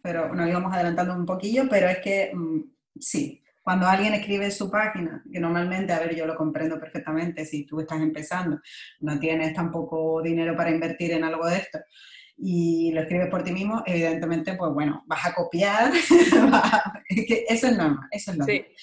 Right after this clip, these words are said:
Speaker 1: Pero sí que es verdad que detecto un error, aunque hay mucho y muy variado,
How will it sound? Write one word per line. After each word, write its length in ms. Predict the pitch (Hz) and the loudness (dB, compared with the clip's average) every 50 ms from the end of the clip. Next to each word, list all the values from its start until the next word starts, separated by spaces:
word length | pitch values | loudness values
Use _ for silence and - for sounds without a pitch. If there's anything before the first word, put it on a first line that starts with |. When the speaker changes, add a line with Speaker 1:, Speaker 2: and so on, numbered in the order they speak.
| - - - - - - - | -18 -16 -16 -16 -16 -4 0
Speaker 1:
Pero 180 | 208 202 190 | 2 2 2
sí 160 | 190 - 233 | 2 0 2
que 80 | - 277 | 4 4
es 60 | 269 | 6
verdad 360 | 269 262 254 254 254 254 247 | 6 6 6 6 6 4 4
que 240 | 240 202 185 170 170 175 | 2 -2 -2 -2 -4 -2
detecto 420 | 180 175 185 214 226 - - 269 | -2 0 0 -2 -2 0 2 4
un 140 | 262 254 247 | 4 4 4
error, 520 | 240 240 233 240 240 247 247 247 - - - | 2 0 0 2 2 2 2 0 -2 -4 0
aunque 280 | 208 202 202 196 240 262 | 0 0 2 4 8 10
hay 80 | 285 | 12
mucho 340 | 285 302 311 311 - 262 247 | 12 12 12 10 8 4 4
y 80 | 247 240 | 4 4
muy 160 | 226 226 233 | 4 4 4
variado, 540 | 226 220 214 214 220 233 233 202 202 - - | 4 4 4 4 6 6 6 6 4 -2 -6